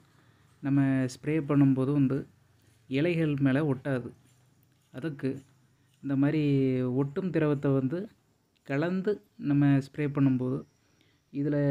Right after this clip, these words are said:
ஒட்டும் திரவத்திலேயே கரைஞ்சிரும் இந்த வேப்ப எண்ணெய். அந்த smell வந்து இருக்கும். ஆனா இது வந்து நம்ம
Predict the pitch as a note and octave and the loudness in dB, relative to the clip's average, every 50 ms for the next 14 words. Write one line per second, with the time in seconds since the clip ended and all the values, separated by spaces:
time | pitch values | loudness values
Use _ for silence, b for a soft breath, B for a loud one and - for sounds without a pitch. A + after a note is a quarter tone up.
0 | C#3 C3+ C3+ D3 C#3+ F#3 F3+ - E3+ D#3+ D#3 C#3 C#3+ C#3+ D#3 F3 F3 - D3 C#3 | 2 2 2 0 0 -2 -4 -2 -2 -2 0 0 2 2 0 0 0 -2 -2 0
1 | E3 D#3+ C#3+ C#3 C3+ C#3 C#3 - _ - D3+ C#3 C3+ B2+ C3 C3+ C3 - C3+ C3 | 0 0 0 2 0 0 -2 -4 _ -8 -6 -4 -2 -2 -2 -4 -4 -4 -4 -2
2 | B2 B2 B2+ C3+ C#3 _ _ _ _ _ _ _ _ _ _ _ _ _ _ - | -2 -2 -4 -4 -8 _ _ _ _ _ _ _ _ _ _ _ _ _ _ -12
3 | - C3 C#3+ D3 C#3+ C#3+ C#3+ - - D#3+ E3+ G#3+ A3 G#3 F#3 E3 D#3+ D3+ E3+ D#3+ | -6 -4 -2 -2 -2 -2 -4 -4 -6 -6 -4 -2 0 0 2 2 2 2 2 2
4 | C#3 C3+ C#3 C3 B2+ B2 B2 C3 C#3+ - _ _ _ _ _ _ _ _ _ _ | 0 0 0 -2 -2 -2 -2 -6 -8 -12 _ _ _ _ _ _ _ _ _ _
5 | _ - C#3 D#3 E3 D3+ D3 D#3 F#3 F#3+ F3+ E3 D#3+ | _ -10 -6 -4 -2 0 0 0 -2 -2 -2 0 2